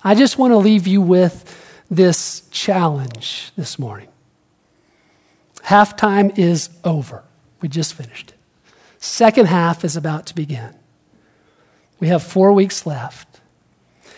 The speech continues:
And my challenge to you this morning is to read this book every day until we finish the series.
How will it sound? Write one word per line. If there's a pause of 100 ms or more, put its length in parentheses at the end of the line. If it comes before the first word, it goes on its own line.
And
my
challenge
to
you
this
morning
is
to (440)
read
this
book (720)
every
day (260)
until
we
finish
the
series.